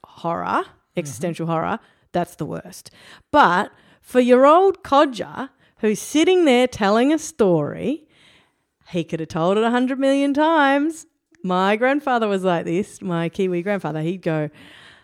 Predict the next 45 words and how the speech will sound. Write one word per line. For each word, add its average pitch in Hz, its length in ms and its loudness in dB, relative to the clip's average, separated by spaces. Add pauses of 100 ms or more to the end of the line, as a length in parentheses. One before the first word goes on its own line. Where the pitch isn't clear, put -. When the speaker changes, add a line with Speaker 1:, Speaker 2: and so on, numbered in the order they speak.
(140)
Speaker 1:
"Ah," 349 500 6
and 214 120 0
he'd 190 180 -2
launch 247 320 4
into 208 140 -4
a 175 40 -4
story 202 380 2
and 185 100 0
everyone 247 600 4
would 185 100 2
internally 180 440 -2
be 165 120 -2
going, 160 240 -4
"Ah, 185 320 -6
yeah, 240 320 -6
this 233 180 -10
is 214 60 -18
the 185 80 -10
one 175 100 -6
you 190 80 -6
told 196 240 -6
five 202 180 -4
minutes 285 260 -4
ago." 202 160 -6 (200)
He 359 240 6
didn't 269 240 4
care. 196 360 -2 (260)
He 392 180 4
was 294 160 0
the - 80 -12
centre 311 480 2
of 269 80 0
attention. 262 680 2
He 233 160 0
was 170 180 -6
hilarious. 269 920 0
He 196 120 -8
did 185 280 -8
the 180 60 -8
jokes 233 460 0
just - 240 -16
beautifully. 262 640 0
<laughs> - 60 0
Like, - 240 4 (400)
and, 349 240 4